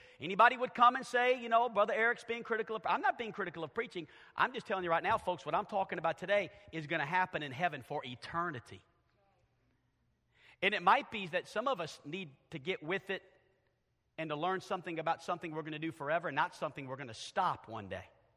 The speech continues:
I'll preach my last sermon. I'll never stop worshiping.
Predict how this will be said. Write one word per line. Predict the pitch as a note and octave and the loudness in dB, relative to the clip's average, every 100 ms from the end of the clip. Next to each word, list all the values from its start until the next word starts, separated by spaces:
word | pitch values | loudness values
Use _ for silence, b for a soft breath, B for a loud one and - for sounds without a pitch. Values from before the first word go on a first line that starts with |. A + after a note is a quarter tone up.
| _ _ _ _ _ _ _ _ - | _ _ _ _ _ _ _ _ 2
I'll | G3 | 2
preach | - A3 - D#3 | 2 -4 -2 -2
my | |
last | C#3+ C#3 C3 - | -2 -2 -4 -6
sermon. | D#3 D3 A2+ A2+ | -6 -6 -6 -4
I'll | B2+ | -4
never | A2+ C3 | -4 -6
stop | G#2+ A2 G2+ G#2+ | -8 -8 -8 -8
worshiping. | G2+ - F2 | -12 -14 -18